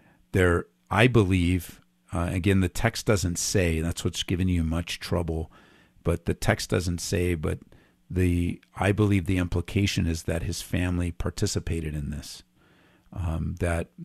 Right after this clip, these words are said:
they knew he had hidden something or something along those lines where they don't stay up. But even if they didn't, let's just say, even if they didn't,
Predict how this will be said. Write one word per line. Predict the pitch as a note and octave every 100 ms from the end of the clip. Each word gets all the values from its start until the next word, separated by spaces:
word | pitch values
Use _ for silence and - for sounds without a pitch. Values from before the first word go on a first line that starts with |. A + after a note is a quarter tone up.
| - -
they | G2
knew | E2+ E2+ F#2+
he | F2 F#2+
had | E2+
hidden | - F#2+ F2+ E2
something | - E2+ E2+ E2+ E2+
or | D#2+ D#2 D#2 D#2+ - - - _
something | - - C3 C3+
along | G2+ F#2+ F#2+ F#2+
those | F2+ F2
lines | G2 F#2+ E2+
where | F#2+ F#2 F2 F2 - - _
they | G2 G2
don't | F#2+ F#2
stay | - F2 E2+
up. | D#2 -
But | A2
even | A#2 E3 D#3
if | B2
they | A2
didn't, | F2 G#2+ E2+ D2 -
let's | F2+ -
just | F#2 -
say, | - D#2 D#2+ - - _ _ -
even | G#2 G#2+
if | F#2+
they | - F2+
didn't, | F2+ G2+ D#2 D2+